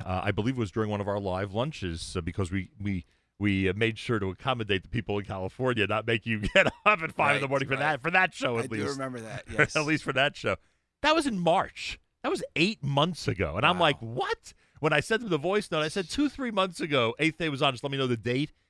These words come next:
Speaker 1: It was March fourth.
Speaker 2: My goodness.
Speaker 1: It's a long, long time ago as time continues to fly.
Speaker 2: Yeah.
Speaker 1: But I was, so I was thinking of that. And, and what single would that have been in March? That would have been,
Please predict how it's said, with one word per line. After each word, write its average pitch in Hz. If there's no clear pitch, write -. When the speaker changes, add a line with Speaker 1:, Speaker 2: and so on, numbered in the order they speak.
Speaker 1:
It 196
was 196
March 226
fourth. -
Speaker 2:
My 98
goodness. 82
Speaker 1:
It's -
a 190
long, 147
long 135
time 127
ago 107
as 101
time 123
continues 117
to 104
fly. 98
Speaker 2:
Yeah. 95
Speaker 1:
But 147
I 147
was, 156
so 139
I 165
was 160
thinking 185
of 127
that. 92
And, 127
and 135
what 131
single 156
would 131
that 127
have 123
been 110
in 101
March? 82
That 113
would 113
have 104
been, 104